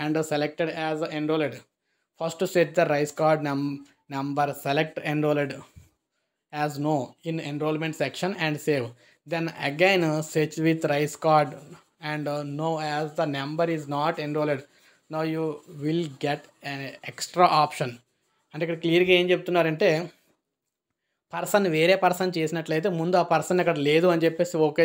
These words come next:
చేసిన తర్వాత అక్కడ మళ్ళీ కొత్త ఆప్షన్ అయితే వస్తుందని అక్కడ మళ్ళీ ఎవరినైతే ఆ ఆప్షన్ పెట్టాలనుకుంటున్నారో ఆ ఆప్షన్ అయితే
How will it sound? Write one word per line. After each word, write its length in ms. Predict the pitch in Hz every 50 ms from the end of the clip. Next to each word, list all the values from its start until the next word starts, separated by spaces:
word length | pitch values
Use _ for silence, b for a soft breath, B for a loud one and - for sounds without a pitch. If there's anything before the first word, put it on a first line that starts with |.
| 160
చేసిన 220 | 156 156 147 165 156 - 147
తర్వాత 300 | 139 151 180 196 - 156 135 135 b b b b b b b
అక్కడ 140 | 147 156 160 151
మళ్ళీ 160 | 151 170 190 185 -
కొత్త 160 | 151 151 - 170 170
ఆప్షన్ 200 | 170 - 180 165
అయితే 140 | 160 - 170 156
వస్తుందని 420 | 147 139 - - 156 156 156 190 240 247 233 160
అక్కడ 180 | 156 - 170 165 156 156 165 160
మళ్ళీ 220 | 160 175 190 180 175 180 180 B B B B B - 156
ఎవరినైతే 380 | 151 156 170 170 175 175 175 175 165 156
ఆ 20 | 156 151 - 143 139 143
ఆప్షన్ 260 | 147 - - 175 170 165
పెట్టాలనుకుంటున్నారో 640 | 156 - - 160 170 160 156 165 160 170 165 160 156 - 151 151
ఆ 20 | 147 151
ఆప్షన్ 240 | 143 - - 170 156 147
అయితే 140 | 143 -